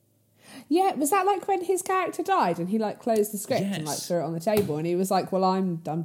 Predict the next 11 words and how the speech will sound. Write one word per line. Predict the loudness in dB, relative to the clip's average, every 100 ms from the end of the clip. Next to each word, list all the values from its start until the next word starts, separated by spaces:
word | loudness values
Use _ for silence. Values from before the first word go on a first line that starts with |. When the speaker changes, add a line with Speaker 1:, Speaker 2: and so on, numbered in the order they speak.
| -4
Speaker 1:
done. | -4 -2 -4 -6
Speaker 2:
Yeah, | -4 -2 -4
Speaker 1:
Thanks, | -6 -10
guys." | -10 -8 -4 -2
Like, | -2
Speaker 2:
yeah. | 0
Speaker 1:
he | 2
looked | 2 0 -4
really, | -2 0 0
like, | 2 2 0 -2
Speaker 2:
Yes. | -2 0 -2 -6 -10